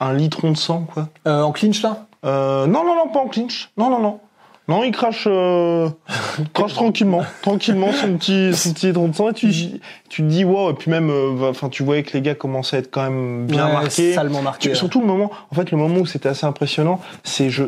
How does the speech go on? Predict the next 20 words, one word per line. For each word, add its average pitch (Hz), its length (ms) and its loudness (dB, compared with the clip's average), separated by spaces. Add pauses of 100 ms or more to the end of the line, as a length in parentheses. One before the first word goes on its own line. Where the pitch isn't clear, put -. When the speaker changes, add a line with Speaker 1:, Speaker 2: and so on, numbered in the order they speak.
Speaker 1:
je 131 100 -2
sais 135 120 -2
plus, 156 120 -4
c'est, 139 260 -2
je - 80 -8
crois 190 120 -2
que - 80 -6
c'est 135 80 0
le 127 80 0
deuxième 147 280 2
round, 156 200 0 (280)
où 151 160 2
il - 80 -4
y 151 40 2
a 143 100 2
un 143 100 2
high 175 140 0
poke 180 200 0
de 160 100 2
Cormier 160 480 0